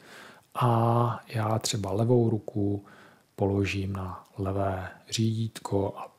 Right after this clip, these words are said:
provedu ještě orientaci. Stejně tak to udělám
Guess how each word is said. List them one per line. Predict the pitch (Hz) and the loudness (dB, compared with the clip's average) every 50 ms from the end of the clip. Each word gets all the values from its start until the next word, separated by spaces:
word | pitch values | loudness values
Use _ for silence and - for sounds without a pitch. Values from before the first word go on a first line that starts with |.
| _ _ _ | _ _ _
provedu | - 113 95 90 95 92 92 95 | -4 -2 -2 -2 -2 -2 -2 -2
ještě | 92 92 - - - 98 87 85 87 - - - - - _ | -2 -2 -4 -4 -2 -4 -4 -6 -6 -12 -18 -20 -20 -18 _
orientaci. | - 101 92 107 110 107 101 101 - - 101 92 - - - 101 95 92 - - | -4 -2 2 4 4 4 4 2 0 -2 -2 0 0 -2 -2 -2 -6 -8 -12 -8
Stejně | - - - - - 98 95 101 104 110 104 | -2 -2 0 0 0 0 0 2 2 2 0
tak | - - - - | 0 -2 -6 -2
to | - 101 | -2 0
udělám | 98 98 104 98 95 90 87 90 | 0 2 2 2 0 0 -6 -12